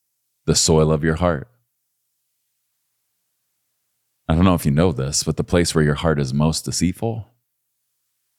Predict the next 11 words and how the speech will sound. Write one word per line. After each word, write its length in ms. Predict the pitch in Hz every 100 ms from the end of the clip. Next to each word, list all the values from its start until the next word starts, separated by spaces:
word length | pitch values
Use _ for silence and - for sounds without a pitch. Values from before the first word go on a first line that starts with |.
| -
is 140 | 71
with 240 | 67 80 -
yourself, 580 | 98 - 110 104 - _ _ _ _ _ _ _ _ _ _ _ _ _ _ -
about 280 | - 71 -
yourself. 520 | 62 - - - _ _ _ _ _ _ _ _ _ _ _ _ _ _ _ _ _ _
We 540 | 73 80 82 90 104 113 _ _
lie 680 | 69 78 78 - - - _ _ _ _ _
to 600 | - 80 82 82 85 90 - _ _ _ _
ourselves 920 | 78 76 76 - 69 64 57 - - _ _ _ _ _ _ _ _ _ -
about 560 | 71 - - - - - _ _ _ _ _ _ _ _ _ _ _
ourselves. 720 | - - - - - - -